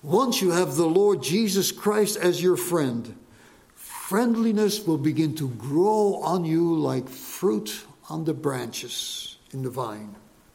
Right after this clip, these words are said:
God's word, our text, says that we must show ourselves friendly. Now, that is where you and I might lack. And if so,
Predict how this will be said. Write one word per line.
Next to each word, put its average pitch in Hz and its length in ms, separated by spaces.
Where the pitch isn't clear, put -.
God's 185 400
word, 156 440
our 143 180
text, - 580
says 147 500
that 147 220
we 147 100
must 160 560
show 170 560
ourselves 143 760
friendly. 127 520
Now, 180 160
that 185 260
is 151 160
where 160 180
you 165 200
and 147 80
I 147 160
might 170 320
lack. 190 400
And 160 100
if 202 120
so, - 460